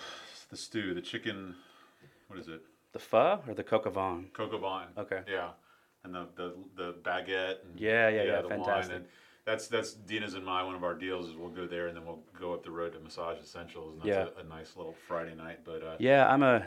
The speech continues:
Speaker 2: self-proclaimed Francophile, and I think, um, B T had a lot to do with that
Speaker 1: Yeah.
Speaker 2: because, you know, her restaurant is a French-Vietnamese fusion.
Speaker 1: Right.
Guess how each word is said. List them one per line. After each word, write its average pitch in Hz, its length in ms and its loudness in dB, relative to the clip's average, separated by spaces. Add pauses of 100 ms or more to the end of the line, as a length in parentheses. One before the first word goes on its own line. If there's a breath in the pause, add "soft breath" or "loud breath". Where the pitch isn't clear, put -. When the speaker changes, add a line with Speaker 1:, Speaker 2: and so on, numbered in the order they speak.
Speaker 2:
self-proclaimed 120 1000 2
Francophile, 92 1000 4
and 95 100 -4
I 95 60 -6
think, 92 400 -6 (120)
um, 90 320 -2
B 104 200 -2
T 107 280 0
had 95 160 2
a 90 40 2
lot 90 320 4
to - 80 -8
do 90 180 -2
with 104 100 6
that 131 260 10
Speaker 1:
Yeah. 95 100 2
Speaker 2:
because, 90 180 -2
you 98 60 -6
know, 92 160 -6 (140)
her 101 120 4
restaurant 95 520 0
is 87 120 -6
a 90 220 -2 (640 loud breath)
French-Vietnamese 110 880 10
fusion. 147 540 4
Speaker 1:
Right. 92 280 2